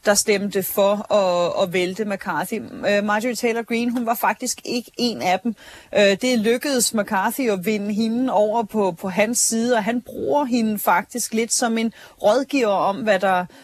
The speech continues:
øh, hvad der foregår ude på den, øh, på den ydre højrefløj. Og Marjorie Taylor Greene, hun kom frem og sagde, at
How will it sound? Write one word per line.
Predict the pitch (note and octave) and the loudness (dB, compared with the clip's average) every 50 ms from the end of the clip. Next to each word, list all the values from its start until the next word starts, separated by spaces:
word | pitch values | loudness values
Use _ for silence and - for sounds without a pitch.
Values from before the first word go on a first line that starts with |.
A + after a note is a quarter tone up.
| - _ - | -20 _ -2
øh, | - G#3 G3+ G3 F#3+ F#3+ F#3 F3+ F#3 E3+ | 0 2 2 2 2 2 2 2 2 0
hvad | G3 G3 | 0 0
der | G#3+ G3+ - | 0 0 0
foregår | G#3+ G3+ G#3 A3+ - A#3+ A3+ G3+ F3+ D3+ | 0 0 0 0 0 0 -2 0 -2 -2
ude | G2 A2 D3 G3 G#3 G#3+ G3 | -4 -6 -4 -4 -4 -4 -4
på | - - G#3 G3 | -4 -2 -2 -2
den, | - G3 F#3 F3 F3+ F3 | 0 -2 -2 -2 -2 -2
øh, | E3+ E3+ E3 E3 | -2 -4 -4 -4
på | - G3+ | -4 -6
den | F#3 F3+ G3 - | -6 -6 -6 -8
ydre | F3 G3 G3 G#3 G#3+ | -6 -2 -2 -2 0
højrefløj. | G3 F#3+ F3 E3+ F#3 G#3+ G#3 - G#3 F3 F3 D#3 | 0 0 0 0 0 -2 -2 -2 0 0 0 2
Og | - E3 G3+ | 0 0 0
Marjorie | G3+ A3 A#3 C4+ B3+ | 0 0 -2 -2 -4
Taylor | - B3+ A#3+ A3+ A3 G#3 | -4 -4 -4 -4 -4 -4
Greene, | G3 A#3+ A#3+ B3 B3+ A#3+ | -2 -2 0 0 0 0
hun | G#3 B3+ B3+ B3 B3 A#3 G3+ | -2 -2 -2 -2 -4 -6 -6
kom | - - F#3 F3 | -4 -4 -4 -4
frem | - - - A#3+ B3+ - - | -2 -2 0 0 0 -2 -4
og | - G3+ F#3+ | -4 -2 0
sagde, | - - G3 G3+ A3 A#3+ A#3 G#3+ | 2 2 2 2 2 2 2 0
at | F#3+ - | 0 -2